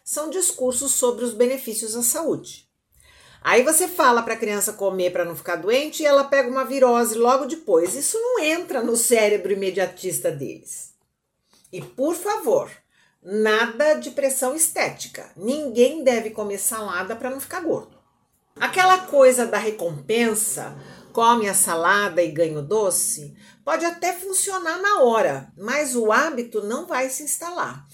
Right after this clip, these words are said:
E a ideia de que os vegetais são ruins vai ficar gravada.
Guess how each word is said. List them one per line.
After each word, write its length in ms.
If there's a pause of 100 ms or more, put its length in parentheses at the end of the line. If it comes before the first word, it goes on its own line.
(180)
E 140
a 60
ideia 420
de 120
que 100
os 80
vegetais 540
são 200
ruins 260
vai 120
ficar 220
gravada. 440